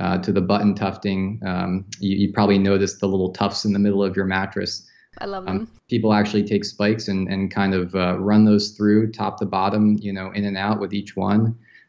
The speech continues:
Speaker 1: Um, and, and, you know, it adds to the level of quality and craftsmanship of the product. It also makes sure that it doesn't, uh,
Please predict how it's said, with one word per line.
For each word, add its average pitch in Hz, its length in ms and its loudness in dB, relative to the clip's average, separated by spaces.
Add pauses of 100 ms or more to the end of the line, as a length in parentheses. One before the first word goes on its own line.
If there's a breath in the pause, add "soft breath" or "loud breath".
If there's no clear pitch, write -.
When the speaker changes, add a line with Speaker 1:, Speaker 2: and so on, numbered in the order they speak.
(160)
Speaker 1:
Um, 92 480 2 (140)
and, 98 280 2
and, 101 280 4
you 120 80 4
know, 104 200 4
it 123 120 2
adds 156 220 2
to 156 120 0
the 147 60 2
level 131 320 2
of 113 120 -2
quality 117 360 0
and 107 100 0
craftsmanship 107 640 -4
of 101 120 -8
the - 60 -16
product. 107 540 -4
It 98 80 0
also 110 200 0
makes 104 240 2
sure 104 300 2
that 101 160 0
it 95 140 -4
doesn't, 104 480 2
uh, 101 220 2